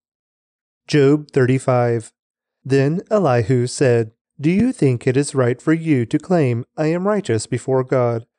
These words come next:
For you also ask, 'What's in it for me? What's the use of living a righteous life?' I will answer you, and all your friends too. Look up into the sky and see the clouds high above you.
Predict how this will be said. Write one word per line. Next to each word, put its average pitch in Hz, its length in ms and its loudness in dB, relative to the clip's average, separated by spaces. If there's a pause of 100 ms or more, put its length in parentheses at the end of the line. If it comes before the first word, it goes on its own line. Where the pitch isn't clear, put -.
(120)
For 196 120 0
you 226 360 -2
also 202 380 0
ask, 123 380 -2 (280)
'What's 165 260 0
in 127 120 0
it 143 120 -6
for 160 160 -4
me? 143 380 -2 (240)
What's 196 300 -2
the 254 160 -6
use 127 360 -2
of 185 160 -2
living 143 300 0
a 127 80 -2
righteous 117 460 -4
life?' 123 440 -2 (280)
I 143 160 0
will 190 200 0
answer 208 340 0
you, 117 400 -2 (160)
and 180 160 0
all 185 120 2
your 196 120 0
friends 139 440 -2
too. 117 460 0 (240)
Look 156 160 2
up 220 140 0
into 240 220 0
the 247 120 -2
sky 117 520 -2
and 151 160 -2
see 147 160 -2
the 160 120 0
clouds 127 400 -2
high 135 140 0
above 147 360 0
you. 113 320 -2